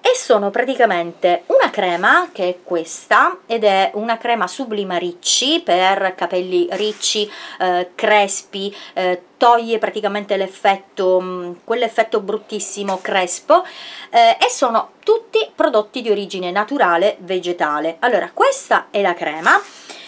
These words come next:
e questo è uno spray, eh, anche questo che sublima, eh, i ricci, ed è, eh, uno spray che riattiva proprio il, il riccio e dona appunto questo effetto capelli come le onde.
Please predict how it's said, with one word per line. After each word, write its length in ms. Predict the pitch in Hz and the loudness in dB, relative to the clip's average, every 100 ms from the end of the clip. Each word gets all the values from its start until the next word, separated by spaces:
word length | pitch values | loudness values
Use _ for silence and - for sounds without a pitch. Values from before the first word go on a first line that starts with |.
| - - | -10 0
e 160 | 622 - | 0 4
questo 520 | 262 208 - - 277 | 4 4 0 2 6
è 260 | 208 202 - | 6 4 0
uno 220 | 277 294 247 | -2 0 -2
spray, 840 | - - 196 175 170 262 381 415 _ _ - | -4 0 4 4 4 2 0 -2 _ _ 2
eh, 100 | 220 | 4
anche 680 | 202 196 190 - 466 285 | 6 4 2 2 2 2
questo 440 | 233 208 202 190 - _ | 4 2 2 -8 -10 _
che 160 | 214 185 | -4 -4
sublima, 840 | - 254 202 214 208 185 170 165 - - - - | -4 -6 -6 -6 -4 -2 0 -2 -6 -20 -20 -8
eh, 580 | - 180 170 165 165 156 - | -2 0 0 0 -2 -4 0
i 160 | 302 | 0
ricci, 520 | 285 226 - - 370 | 2 -2 -4 -2 0
ed 100 | 440 | 2
è, 260 | 254 226 220 | 4 4 2
eh, 160 | - 190 233 | -2 -4 -2
uno 220 | 403 277 | -2 -2
spray 580 | - - 208 202 254 320 | -4 0 2 4 2 2
che 240 | 202 170 | 0 0
riattiva 1120 | - - 349 392 - _ 339 311 226 170 165 - | -4 -4 0 0 -2 _ 0 0 0 2 2 2
proprio 560 | 208 190 190 185 180 202 | 2 2 2 0 0 -2
il, 580 | 196 185 180 165 170 - | -8 -2 0 0 -2 -4
il 180 | 285 294 | -2 -2
riccio 480 | 220 202 - 370 403 | -2 -6 -4 -2 0
e 120 | 427 | 2
dona 200 | 233 233 | 2 2
appunto 360 | 339 202 196 262 | 2 -4 -4 -4
questo 280 | 180 - 302 | -4 -2 -2
effetto 580 | - 202 190 - 202 - - - | 0 0 0 -2 -6 -4 -16 -16
capelli 540 | - 277 220 196 196 202 | 0 2 4 2 -2 -2
come 260 | 175 175 | -2 0
le 140 | 165 160 | 0 0
onde. 460 | 151 156 160 160 | -2 -4 -2 -4